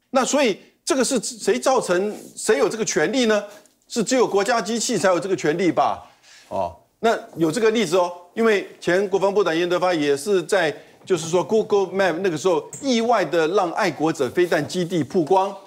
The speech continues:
所以呢，国防部就协调与 Google 的协调，基于国家安全考量，请他们配合。就那个，那个爱国者飞弹基地啊，就从 Google Map 上面消失了。哦，那可是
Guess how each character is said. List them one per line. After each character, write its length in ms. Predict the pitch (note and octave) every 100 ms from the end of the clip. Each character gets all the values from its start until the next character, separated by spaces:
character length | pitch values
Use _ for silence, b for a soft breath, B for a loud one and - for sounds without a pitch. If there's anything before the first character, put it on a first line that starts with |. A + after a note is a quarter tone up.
| B _
所 220 | - A3
以 60 | F3
呢， 140 | E3+
国 220 | E3 F3+
防 180 | F#3 D3
部 220 | D3 D#3+
就 160 | A#2+ A#2+
协 340 | - A2+ D#3+ G#3
调 420 | C3+ G2+ D3 D#3 B B _
与 240 | A#2+ A#2
Google 460 | G2 G3 G#3+ F3 C3
的 100 | A#2+
协 180 | - C#3
调， 400 | C#3 A2 A2+ - _
基 140 | - F#3
于 100 | D#3+
国 160 | C#3
家 140 | C#3+ D#3+
安 100 | D#3
全 120 | C#3+
考 160 | B2+ G#2+
量， 180 | A#2
请 160 | A#2+ B2
他 100 | D3
们 80 | D3
配 140 | E3
合。 180 | G#2 A2
就 200 | - G#3+
那 160 | D#3+ B3+
个， 100 | F#3 - _ _ _
那 180 | G3+
个 160 | G#3+ F#3+
爱 120 | G#3 E3
国 160 | F#3
者 240 | D3 C3+ B B -
飞 100 | G3
弹 120 | F#3+
基 140 | G#3
地 140 | F#3+ D#3
啊， 100 | B2
就 100 | G3+
从 160 | F3 D#3
Google 280 | G#3+ G3 G3+
Map 180 | G3+ -
上 100 | F3+
面 100 | D#3
消 120 | G#3
失 160 | -
了。 240 | B3+ - - _ _ _
哦， 200 | G2 F2+ - _ _ _ _ -
那 120 | B3
可 180 | - A3
是 260 | A3 C4+